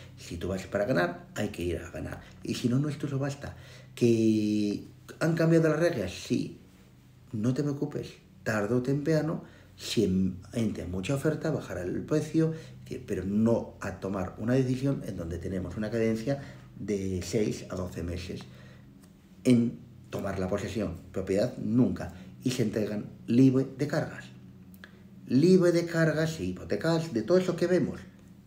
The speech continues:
pero nunca se borran. El año en curso y tres años atrás de la comunidad que hay que pagar los dos años de ibi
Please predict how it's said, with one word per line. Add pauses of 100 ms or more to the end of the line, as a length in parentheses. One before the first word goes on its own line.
pero
nunca
se
borran. (340)
El
año
en
curso
y
tres
años
atrás
de
la
comunidad
que
hay
que
pagar (760)
los
dos
años (340)
de
ibi